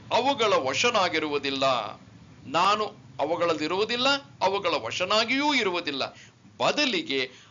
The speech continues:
ಅವುಗಳು ಮಾತ್ರ ನನ್ನಲ್ಲಿರುತ್ತವೆ.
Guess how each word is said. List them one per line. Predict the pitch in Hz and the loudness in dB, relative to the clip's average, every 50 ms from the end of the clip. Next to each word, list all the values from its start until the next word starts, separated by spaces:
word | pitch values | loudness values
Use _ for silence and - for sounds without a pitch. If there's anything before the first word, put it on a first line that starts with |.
| - _ _ - | -20 _ _ -2
ಅವುಗಳು | 127 165 240 269 320 339 339 320 320 311 294 277 247 | 0 2 2 2 2 0 2 2 2 2 4 2 2
ಮಾತ್ರ | 214 190 175 160 160 160 - 139 139 127 120 - - - - _ - | 2 2 2 2 0 -2 -2 -2 0 0 0 -2 -6 -12 -20 _ -12
ನನ್ನಲ್ಲಿರುತ್ತವೆ. | 120 135 185 220 226 208 190 170 160 156 143 135 135 - - 139 131 123 120 104 | -4 -2 -2 -2 0 0 -2 0 0 0 0 0 -2 -4 -4 -4 -2 -2 -4 -6